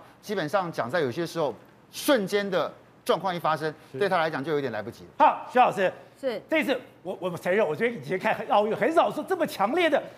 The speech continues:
Speaker 2: 去注意到柔道这个项目。第一个，杨永伟真是太惊艳了。哎，我们小时候看漫画，我还记得那日本的国道，拿个四个袋子在树上，每天要做这个动作，做一千次。想说台湾人有人有这个能力吗？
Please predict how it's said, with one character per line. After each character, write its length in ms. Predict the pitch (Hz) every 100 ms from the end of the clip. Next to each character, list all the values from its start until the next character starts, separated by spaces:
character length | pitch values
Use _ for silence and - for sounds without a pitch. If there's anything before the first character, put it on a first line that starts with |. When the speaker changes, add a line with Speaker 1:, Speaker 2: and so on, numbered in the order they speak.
| - -
Speaker 2:
去 140 | 330
注 260 | - 339 320
意 80 | 294
到 160 | 294
柔 300 | 254 185 233
道 160 | 339 285
这 80 | 277
个 60 |
项 180 | 320 302
目。 100 | 311 - - -
第 120 | 339
一 40 | 370
个， 140 | 277 - - - _ 160
杨 180 | 190
永 120 | 302 339
伟 100 | 220
真 160 | 240 233
是 60 | -
太 300 | - 269 233
惊 220 | - 269
艳 140 | 285
了。 80 | 220
哎， 40 | 185
我 60 |
们 80 | 254
小 160 | 202 165
时 80 |
候 60 | 247
看 120 | 262
漫 220 | 208 240
画， 180 | 190 - - - -
我 60 | -
还 120 | 226
记 220 | - 330
得 140 | 196 226
那 100 | 269
日 180 | 359
本 160 | 294 196
的 60 | 180
国 180 | 165
道， 200 | 220 240 - - -
拿 200 | - 277
个 140 | 285
四 140 | - 262
个 80 |
袋 200 | 285 311
子 140 | 202 147
在 160 | 302
树 180 | - 320
上， 160 | 294 277
每 140 | 196
天 160 | - 339
要 80 | 339
做 140 | 330
这 100 | 359
个 80 | 285
动 180 | 330 330
作， 120 | 320
做 100 | 370
一 140 | 339
千 240 | 294 359 302
次。 200 | 330 - - - - _
想 200 | - -
说 100 | 208
台 160 | - 208
湾 160 | 262 330
人 100 | 277
有 120 | 151
人 180 | 147 247
有 160 | 175
这 140 | 127 285
个 60 |
能 160 | 233 185
力 120 | 320
吗？ 200 | 233 233